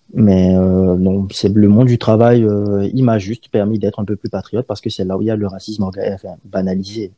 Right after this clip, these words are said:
C'est-à-dire, euh, il y a les petites blagues, euh, les, les trucs qu'on essaie de faire passer pour, euh, de l'humour standard. Mais en fait,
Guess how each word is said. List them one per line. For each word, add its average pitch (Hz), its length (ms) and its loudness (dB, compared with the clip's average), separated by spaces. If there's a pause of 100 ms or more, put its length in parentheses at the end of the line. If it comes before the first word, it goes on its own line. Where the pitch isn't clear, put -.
C'est-à-dire, 98 520 -2
euh, 92 160 -2 (360)
il 101 40 -4
y - 40 4
a 98 40 6
les 95 80 2
petites 107 280 0
blagues, 101 760 2 (440)
euh, 85 540 -4
les, 90 260 -2
les 90 140 -2
trucs - 240 -2
qu'on 104 140 0
essaie 101 200 0
de - 60 -10
faire 104 200 -2
passer 101 340 -2
pour, 104 440 0
euh, 98 40 2
de 92 100 0
l'humour 98 420 2
standard. 95 680 -6
Mais 87 80 -18
en 82 80 -18
fait, - 260 0